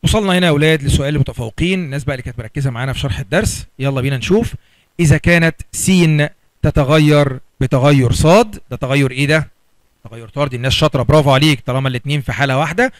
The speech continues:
مفيش واحدة فيهم بسط واحدة مقام، تغير طردي. وعين تتغير بتغير لام، برضو تغير طردي. أثبت أن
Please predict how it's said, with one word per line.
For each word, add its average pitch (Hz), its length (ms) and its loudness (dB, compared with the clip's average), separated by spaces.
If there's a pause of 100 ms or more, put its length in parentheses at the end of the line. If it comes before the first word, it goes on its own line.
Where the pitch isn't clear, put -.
(140)
مفيش 127 180 -2
واحدة 127 180 -2
فيهم 135 160 -2
بسط 143 200 -2
واحدة 143 160 -2
مقام، 190 280 -2
تغير 156 200 2
طردي. 113 300 -4 (400)
وعين 170 440 4
تتغير 156 480 2
بتغير 139 580 2 (220)
لام، 151 640 2
برضو 127 220 0
تغير 120 240 -4
طردي. 208 420 -2 (380)
أثبت 175 420 0
أن 156 400 0